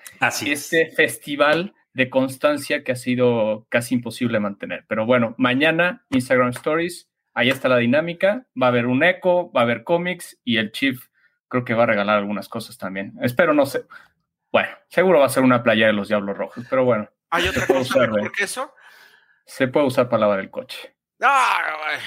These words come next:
Speaker 2: No, no, no,
Speaker 3: No,
Speaker 2: soy,
Speaker 3: no.
Speaker 2: soy muy fan, soy muy fan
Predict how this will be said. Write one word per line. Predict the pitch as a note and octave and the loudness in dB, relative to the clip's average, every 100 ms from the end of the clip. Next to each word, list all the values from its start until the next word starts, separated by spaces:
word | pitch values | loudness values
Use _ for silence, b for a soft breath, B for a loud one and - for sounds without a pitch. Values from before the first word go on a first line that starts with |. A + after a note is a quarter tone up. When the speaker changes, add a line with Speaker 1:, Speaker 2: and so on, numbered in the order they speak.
| B B B B B | B B B B B
Speaker 2:
No, | - B2+ C#3 D3+ | 0 4 6 4
no, | D3 | 4
no, | C3+ | 4
Speaker 3:
No, | C3+ | 2
Speaker 2:
soy, | B2+ E3 | 2 0
Speaker 3:
no. | |
Speaker 2:
soy | D#3+ E3+ | 2 2
muy | F#3 F3 | 0 0
fan, | F3 E3 E3 - | -2 -2 -8 -14
soy | - E3+ | 0 0
muy | E3+ D#3+ | 2 -2
fan | D3 D3 G#3 | 0 -2 -4